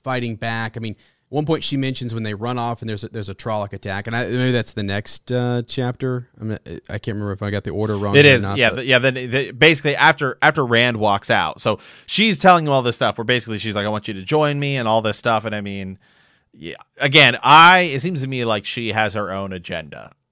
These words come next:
Speaker 1: Yeah, so
Speaker 2: Like, I, like, I mean, I think it's like she serves the Dark One,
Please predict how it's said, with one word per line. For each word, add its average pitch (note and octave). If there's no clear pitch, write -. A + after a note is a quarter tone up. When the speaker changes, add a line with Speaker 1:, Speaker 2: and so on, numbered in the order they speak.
Speaker 1:
Yeah, C#3
so F#2
Speaker 2:
Like, F2
I, A2+
like, A2
I A2+
mean, A2+
I A2
think A#2+
it's A2
like A2
she G2+
serves D3
the D3+
Dark D3
One, D3+